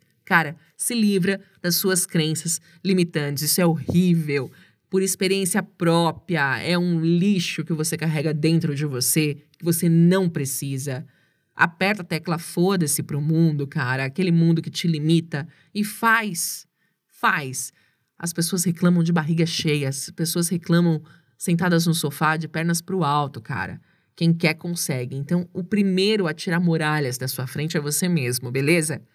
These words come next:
Se livra de crenças limitantes. Depois da pandemia, vai vir o melhor de toda a crise, vai vir uma transformação. E, cara, a gente pode se adaptar a tudo. O ser humano, ele é um animal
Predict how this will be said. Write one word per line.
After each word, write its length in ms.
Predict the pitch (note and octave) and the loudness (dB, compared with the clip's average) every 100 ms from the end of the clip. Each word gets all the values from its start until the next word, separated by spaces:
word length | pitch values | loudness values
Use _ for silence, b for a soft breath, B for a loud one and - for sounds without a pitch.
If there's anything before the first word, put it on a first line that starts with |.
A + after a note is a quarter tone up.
| _ _ _ | _ _ _
Se 160 | - A3+ | -4 2
livra 400 | G#3 F3+ G#3 G#3 - | 2 2 0 -4 -8
de 120 | F3 | -10
crenças 540 | G#3 E3+ D#3+ E3 E3+ - | -2 0 0 0 -4 -4
limitantes. 640 | F3 F3+ E3 D3 C#3 C#3 - b b b b | 0 0 0 -4 -4 -6 -8 b b b b
Depois 420 | F3+ E3+ G#3+ F#3+ | -2 2 2 2
da 100 | F3 | -2
pandemia, 720 | F3+ E3+ C#3+ C3+ F3+ E3 C3+ - | -2 -2 -2 -2 0 0 -2 -10
vai 160 | D#3+ D#3 | -6 -2
vir 160 | F#3 | 0
o 40 | F#3 | 2
melhor 560 | E3+ E3+ F3 F#3 F3+ | 2 4 4 4 2
de 180 | E3 E3 | 0 -4
toda 200 | D#3+ D3 | -6 -6
a 40 | C3+ | -6
crise, 400 | D3+ C#3+ C3+ C#3 | -8 -8 -8 -6
vai 140 | C#3+ | -4
vir 140 | D#3+ | -2
uma 140 | D#3+ D#3 | -2 -2
transformação. 1040 | E3+ E3+ E3 - E3 E3 D#3+ - C#3 C3 - b b | 2 2 2 0 0 0 0 -2 -2 -4 -10 b b
E, 100 | F3 | -4
cara, 560 | E3+ F#3+ F3+ D3+ C#3 E3+ _ - | 0 2 2 0 -6 -14 _ -12
a 100 | E3 | -8
gente 240 | E3+ F3+ | -6 -6
pode 260 | - F3+ F3 | -4 -4 -2
se 80 | F3+ | -2
adaptar 480 | E3+ E3+ - D#3+ - | -2 0 2 2 0
a 120 | G#3 | -6
tudo. 720 | - - A3 F#3+ E3+ C#3+ - | -8 -8 -6 -2 0 -2 -4
O 80 | E3+ | -4
ser 180 | - G#3 | -2 0
humano, 640 | F3+ F3 F#3+ G#3 F3 C#3 b b b | 2 4 4 2 0 -4 b b b
ele 160 | - | 0
é 40 | G3 | 2
um 100 | F#3 | 2
animal 640 | A#3 G#3+ F3 D#3+ E3 E3+ | 2 2 2 2 2 -2